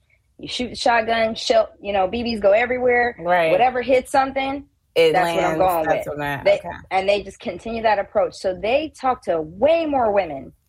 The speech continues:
Speaker 1: than the guy who's not that way. Let's just call him, you know, side B. <laughs>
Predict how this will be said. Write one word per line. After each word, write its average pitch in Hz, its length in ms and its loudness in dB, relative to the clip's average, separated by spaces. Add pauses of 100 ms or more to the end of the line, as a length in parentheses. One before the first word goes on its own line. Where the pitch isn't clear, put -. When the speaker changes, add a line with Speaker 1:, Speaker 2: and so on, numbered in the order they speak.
(260)
Speaker 1:
than 202 220 0
the 202 80 -2
guy 196 300 4
who's 190 360 -8
not 165 400 -6
that 101 160 -4
way. 110 320 -4
Let's 160 240 -2
just - 160 -20
call 156 240 2
him, 147 160 -8
you 147 60 -6
know, 135 300 -4 (440)
side 156 400 0
B. 147 280 -8 (100)
<laughs> - 0 -